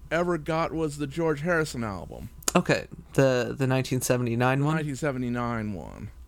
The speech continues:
Speaker 1: Uh, then, then after that, uh, I got, was, was when I was given the Red Album, I guess, that Christmas. That would be Christmas of seventy-nine.
Speaker 2: Okay.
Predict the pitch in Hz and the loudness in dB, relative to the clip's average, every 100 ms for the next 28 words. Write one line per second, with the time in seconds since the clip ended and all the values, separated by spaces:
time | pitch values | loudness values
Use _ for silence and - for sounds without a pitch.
0 | - - - - - - 123 135 131 123 | -20 -20 -20 -20 -20 -6 -2 0 0 -2
1 | 131 156 156 151 160 - - - 165 170 | 0 2 2 -2 -6 -10 -18 -4 0 0
2 | 170 156 185 214 - 208 180 180 180 180 | 0 2 2 2 -2 -2 2 2 4 2
3 | - - - - - - - - - - | -2 -12 -16 -18 -20 -20 -20 -20 -20 -18
4 | - - 139 135 131 113 55 - - - | -8 0 2 2 2 0 -4 -12 -18 -20
5 | - 139 143 127 139 127 135 143 135 139 | -2 2 2 2 0 0 0 0 0 -2
6 | 143 147 147 147 143 139 113 123 - - | -2 -2 0 0 0 0 -2 -8 -14 2
7 | 185 202 202 180 151 151 151 151 143 139 | 4 4 -2 -2 0 2 2 2 2 0
8 | 127 127 143 135 - 143 139 - - - | -2 0 0 -2 -2 0 0 -2 -12 -18
9 | - - - 170 160 - 120 107 - - | -18 -16 -4 -2 0 -2 -6 -6 -10 -14
10 | - - - 139 - 160 127 127 120 107 | -16 -4 0 0 0 -2 -2 -4 -6 -4
11 | 127 104 104 95 92 87 67 80 - - | -4 -2 -4 -4 -4 -6 -8 -8 -10 -10
12 | - 165 - | 2 2 2